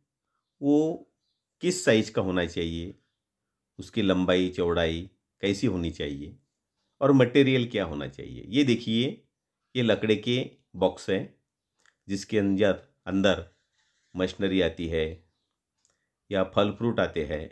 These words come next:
ऐसे बक्से, लकड़ी के बक्से जो हैं, वो हमें मार्केट में पाँच, दस, बीस रुपए में मिल जाते हैं। इसे टेबल कटर के ऊपर हमें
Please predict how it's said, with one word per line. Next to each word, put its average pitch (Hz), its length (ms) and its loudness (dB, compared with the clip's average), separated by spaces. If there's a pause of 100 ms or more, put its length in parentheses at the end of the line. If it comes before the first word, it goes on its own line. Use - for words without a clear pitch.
(720)
ऐसे 117 300 4
बक्से, 117 400 0 (680)
लकड़ी 98 300 -4
के 104 80 0
बक्से 92 360 -2
जो 92 160 2
हैं, 82 400 0 (960)
वो 139 100 4
हमें 127 360 6
मार्केट 107 440 0
में 123 420 -2 (1040)
पाँच, 107 180 0
दस, 107 240 4
बीस 104 240 -2
रुपए 95 220 -2
में 98 120 0
मिल 85 200 -2
जाते 64 280 -8
हैं। - 220 -20 (420)
इसे 151 260 0
टेबल 127 380 4
कटर 123 320 0
के 135 100 -2
ऊपर 104 440 -2 (580)
हमें 104 400 0